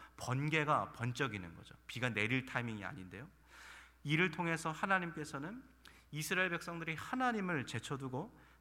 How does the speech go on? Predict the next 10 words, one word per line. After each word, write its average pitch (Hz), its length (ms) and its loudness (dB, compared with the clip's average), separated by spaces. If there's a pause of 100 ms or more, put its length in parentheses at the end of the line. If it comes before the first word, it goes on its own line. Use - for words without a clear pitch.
다른 151 380 4
왕을 135 420 4
구한 123 360 2
그들의 123 300 -2
행위가 135 640 -2 (420)
하나님 233 480 6
보시기에 143 560 0
악한 160 480 -2
죄악이라는 110 640 0
것을, 147 500 -6